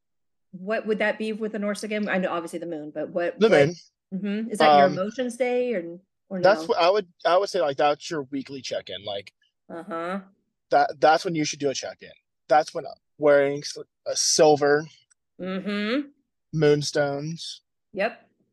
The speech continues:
Speaker 2: Y-, yeah, really just getting in check with your emotions.
Speaker 1: I love that too, 'cause I always think Monday really does start our, our week, not Sunday. <laughs> Everybody's different on that
Speaker 2: Yes.
Speaker 1: one, but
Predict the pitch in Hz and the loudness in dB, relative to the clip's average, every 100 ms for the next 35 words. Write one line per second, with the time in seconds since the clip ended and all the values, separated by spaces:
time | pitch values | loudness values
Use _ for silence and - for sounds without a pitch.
0 | _ _ _ - 123 - 131 131 135 120 | _ _ _ -18 -18 -10 -2 0 0 -4
1 | 135 147 147 139 - _ _ _ 147 143 | -2 0 -2 -6 -10 _ _ _ 2 2
2 | 147 143 - 143 127 - 127 110 110 110 | 2 -2 -2 -2 -4 -6 -10 -10 -10 -8
3 | 104 85 92 73 - - - - - _ | -6 -6 -10 -10 -10 -10 -10 -10 -12 _
4 | _ _ _ _ _ _ - 208 240 240 | _ _ _ _ _ _ -4 0 2 2
5 | 220 202 - 202 196 180 170 185 190 175 | 2 0 0 -4 -2 -4 0 0 0 -6
6 | - 170 170 170 170 165 165 170 160 160 | -6 -6 -6 -4 0 0 2 0 0 -4
7 | - 156 160 151 147 147 - 147 151 156 | -6 -6 -4 -4 -6 -10 -12 -12 -6 -6
8 | 196 220 _ _ 165 160 - 147 175 190 | -6 -8 _ _ -8 -8 -6 -6 -4 0
9 | 311 - 277 - - 196 233 208 202 202 | 2 2 0 -4 -6 -4 -2 -2 -2 -2
10 | 180 196 139 143 120 107 98 98 92 87 | -2 0 4 4 4 0 -2 -2 -2 -4